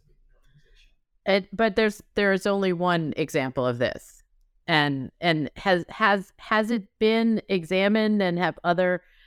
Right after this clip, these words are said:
Speaker 2: groups or areas, regions explored taking on a similar kind of cooperative, um, approach,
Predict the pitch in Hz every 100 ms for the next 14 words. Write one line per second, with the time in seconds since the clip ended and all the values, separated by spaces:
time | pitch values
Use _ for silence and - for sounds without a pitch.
0 | _ _ _ 220 254 233 196 127 196 208
1 | 196 190 180 175 - 175 202 180 196 185
2 | 180 180 175 - 165 - - 170 175 175
3 | 175 160 - - - 180 175 160 156 160
4 | 165 165 - 156 180 165 151 151 156 151
5 | 160 160 156 156 151 - 160 143 147 165
6 | 151 147 143 143 - - _ _ _ _
7 | _ _ - 156 143 - 147 - 143 190
8 | 269 - - -